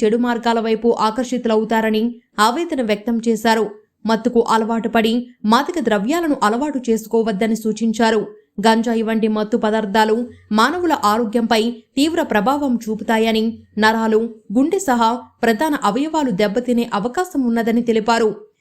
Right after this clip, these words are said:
గ్రామ, పట్టణ ప్రాంతాల్లోని యువతి యువకులు మంచి అలవాట్లతో తల్లిదండ్రులు, గురువులు చెప్పిన మాటలు విని చదువుతూ ముందుకు వెళితే భవిష్యత్తు బాగుంటుందని తెలిపారు. మాదక ద్రవ్యాలకు యువత దూరంగా ఉంచాలని, డ్రగ్స్ రహిత సమాజం కోసం అందరూ కృషి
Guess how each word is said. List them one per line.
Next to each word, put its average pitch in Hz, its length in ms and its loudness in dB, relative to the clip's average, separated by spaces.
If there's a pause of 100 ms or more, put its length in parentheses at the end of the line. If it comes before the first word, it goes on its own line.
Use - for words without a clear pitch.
(220)
గ్రామ, 226 260 4
పట్టణ 226 380 0
ప్రాంతాల్లోని 220 640 0
యువతి 214 300 0
యువకులు 220 540 0 (220)
మంచి 302 340 2
అలవాట్లతో 240 640 2
తల్లిదండ్రులు, 226 640 0
గురువులు 233 420 0
చెప్పిన 233 360 -2
మాటలు 214 380 0
విని 226 420 0 (160)
చదువుతూ 302 500 0
ముందుకు 233 360 0
వెళితే 226 520 0 (180)
భవిష్యత్తు 285 500 0
బాగుంటుందని 226 720 0
తెలిపారు. 220 520 0 (240)
మాదక 226 300 2
ద్రవ్యాలకు 220 640 0
యువత 214 260 0
దూరంగా 233 460 0
ఉంచాలని, 220 680 0 (180)
డ్రగ్స్ 220 320 0
రహిత 220 260 -2
సమాజం 226 540 0
కోసం 226 460 0 (220)
అందరూ 320 380 0
కృషి 233 300 -2